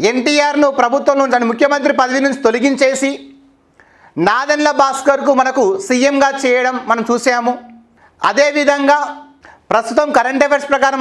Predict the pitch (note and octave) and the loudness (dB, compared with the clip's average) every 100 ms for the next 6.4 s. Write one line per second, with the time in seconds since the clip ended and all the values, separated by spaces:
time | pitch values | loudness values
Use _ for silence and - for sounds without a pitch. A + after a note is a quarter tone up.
0 | B3+ B3+ B3+ C4 A#3+ C4 C4+ - - _ | 0 0 -2 -2 0 0 -2 -8 -20 _
1 | - G#3+ C#4+ D4 D4 C#4+ C4+ C4 C4+ C4 | -2 -2 0 0 0 0 0 0 0 2
2 | C4+ C4+ C#4 C4+ - A3 A#3+ A#3+ C4 C#4 | 0 0 -6 -6 -4 -2 0 0 0 0
3 | C#4 C#4 C4+ B3 C4 C4+ B3+ B3+ A3 C#4 | 0 0 0 0 0 0 0 0 0 0
4 | B3 - - - G#3 C4+ C4+ C4+ C4+ B3+ | 0 -4 -12 -4 -4 0 0 0 0 0
5 | C4 C4 - _ _ _ _ _ - G3+ | -4 -6 -12 _ _ _ _ _ -4 0
6 | B3+ C4+ C4 | 0 0 0